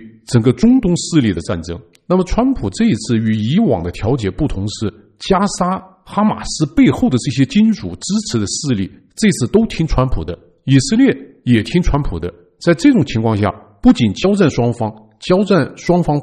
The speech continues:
背后的一些势力都支持川普这个计划。所以这就是经济学人提醒各界这是一九九三年以来啊，最好的一个和平计划。尽管它的前景会非常曲折，但是它值得啊，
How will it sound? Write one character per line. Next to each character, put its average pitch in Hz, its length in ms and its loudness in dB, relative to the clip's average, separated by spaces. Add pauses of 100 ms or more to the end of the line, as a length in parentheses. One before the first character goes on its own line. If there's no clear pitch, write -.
背 220 200 6
后 123 280 2
的 107 120 0
一 - 20 -2
些 110 200 -4
势 160 280 -4
力 95 180 -4 (280)
都 254 220 2
支 - 80 -10 (200)
持 101 140 -8
川 107 160 -2
普 95 80 -4
这 85 100 -8
个 82 80 -8
计 92 160 -8
划。 78 180 -14 (260)
所 - 180 4
以 170 100 6
这 254 180 2
就 202 120 4
是 127 160 0
经 180 160 -2
济 160 80 -2
学 117 100 0
人 120 140 2
提 - 260 -6
醒 85 260 -6 (280)
各 143 160 6
界 107 280 -2 (280)
这 170 80 2
是 139 160 0
一 196 140 0
九 165 180 4
九 101 220 -4 (120)
三 185 120 0
年 156 180 2
以 87 220 -4
来 82 320 -8
啊， 95 120 -2 (280)
最 247 160 6
好 98 240 -4
的 101 100 -10
一 - 20 -4
个 92 80 -6
和 95 160 -6
平 85 140 -6
计 98 160 -8
划。 78 180 -10 (280)
尽 233 180 4
管 107 160 -2
它 160 140 -2
的 147 80 0
前 135 320 -4
景 95 260 -6 (220)
会 151 120 0
非 220 200 0
常 113 180 -4
曲 78 240 -8
折， 87 260 -8 (280)
但 127 120 4
是 104 140 -6
它 110 120 -2
值 147 380 -2
得 92 240 -2
啊， 73 80 -4